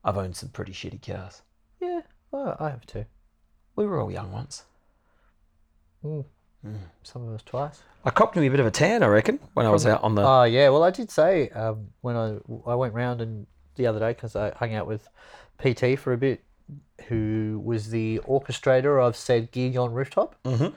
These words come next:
Speaker 2: And, uh,
Speaker 1: And supplier of beers.
Speaker 2: Oh, that's good.
Speaker 1: Mm.
Speaker 2: Yeah, didn't ask me to play.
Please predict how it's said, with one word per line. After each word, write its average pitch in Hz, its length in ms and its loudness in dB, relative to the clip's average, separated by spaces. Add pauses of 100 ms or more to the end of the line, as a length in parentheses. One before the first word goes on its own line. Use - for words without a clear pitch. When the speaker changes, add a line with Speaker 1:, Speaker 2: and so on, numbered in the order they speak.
(500)
Speaker 2:
And, 110 340 -6
uh, 107 340 0 (300)
Speaker 1:
And 123 120 0
supplier 117 360 4
of 98 80 -2
beers. 139 300 0 (260)
Speaker 2:
Oh, 139 80 2
that's 160 160 0
good. 190 240 -4 (180)
Speaker 1:
Mm. 117 200 -2 (160)
Speaker 2:
Yeah, 143 200 -6 (100)
didn't 127 180 -6
ask - 180 -4
me 123 100 -4
to 156 60 -6
play. 135 240 -6